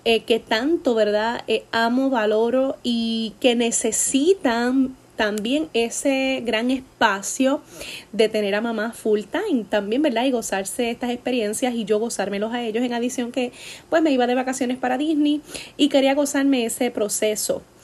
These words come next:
Eh, no grabé los episodios, eh, como me lo habían recomendado, eh, días antes o meses antes. No me pude organizar, o sea, no me organicé.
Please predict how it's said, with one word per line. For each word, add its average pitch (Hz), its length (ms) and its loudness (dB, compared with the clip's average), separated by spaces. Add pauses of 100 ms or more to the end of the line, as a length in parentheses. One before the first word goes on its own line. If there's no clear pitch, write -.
(380)
Eh, 254 220 6
no 269 380 6
grabé 302 340 6
los 285 160 4
episodios, 240 760 0 (220)
eh, 214 240 0
como 226 300 0
me 220 140 2
lo 214 80 6
habían 226 280 4
recomendado, 226 880 2 (260)
eh, 208 580 0 (600)
días 233 460 2
antes 269 400 2
o 226 80 0
meses 220 460 -2
antes. 277 640 2
No 247 480 2
me 254 200 2
pude 277 500 2
organizar, 214 840 -2
o 214 60 -2
sea, 208 200 -2
no 220 220 0
me 277 140 4
organicé. 240 880 -2